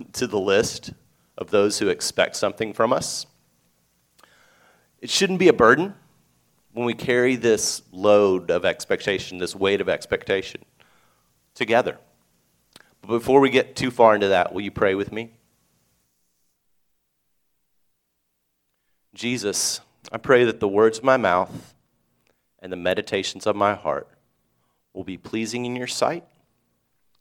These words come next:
and helpful to those who hear them. I pray that we'll take what we learn and apply it in our lives, and that we'll be everything that you call us to be.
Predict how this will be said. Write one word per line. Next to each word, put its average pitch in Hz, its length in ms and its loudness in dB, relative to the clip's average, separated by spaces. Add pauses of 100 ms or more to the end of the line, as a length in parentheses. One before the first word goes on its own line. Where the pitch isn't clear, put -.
(180)
and 95 120 -16
helpful 117 580 -2
to - 120 -8
those 92 300 -2
who 95 80 -12
hear 78 220 -12
them. 65 240 -16 (1300)
I 95 40 -20
pray 117 200 2
that 110 120 -2
we'll 95 140 -6
take - 460 -8 (420)
what 107 160 0
we 101 120 -6
learn 104 580 -4 (840)
and 87 120 -14
apply 101 360 2
it - 160 -8
in 98 100 -6
our 85 160 -2
lives, 95 680 -4 (880)
and 92 100 -20
that 92 120 -6
we'll 87 140 -10
be 104 340 -10
everything 90 420 -8
that - 160 -20
you 85 80 -18
call 82 280 -6
us - 140 -12
to 82 80 -16
be. - 240 -20